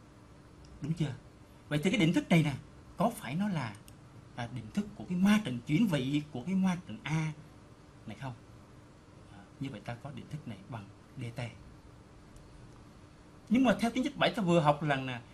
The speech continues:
định thức của ma trận A thì bằng định thức của ma trận chuyển vị của nó. Như vậy thì ta có nè, à, trừ một mũ năm D thì bằng D T,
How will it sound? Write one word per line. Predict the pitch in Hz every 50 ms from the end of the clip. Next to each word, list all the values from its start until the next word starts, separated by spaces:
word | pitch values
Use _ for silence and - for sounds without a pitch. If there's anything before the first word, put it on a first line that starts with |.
| - - -
định | 151 135 123 139 151
thức | - 294 277 -
của | 196 202
ma | 208 196
trận | 196 139 123 135
A | 170 185 196 202 196 190 - - - -
thì | 147
bằng | 123 123 120 120 120
định | - - -
thức | - 226 220 -
của | - 131
ma | 165 156 151 -
trận | 107 104 -
chuyển | - 110 127 151 147
vị | - 95 95 -
của | - 123
nó. | 135 139 151 175 196 - - - - - - - - - - -
Như | 139 147
vậy | 143 117 104 -
thì | 120 110
ta | - 127 127 -
có | 131 135 165
nè, | 170 147 107 - - - - - - - - - - - -
à, | 110 110 101 92 - - - - - - - -
trừ | - 165 165 151
một | 147 143 - -
mũ | 131 139 185
năm | 196 180 185 175
D | 180
thì | 180 185 180 180 - - -
bằng | 113 113 131
D | 143 151 156
T, | 170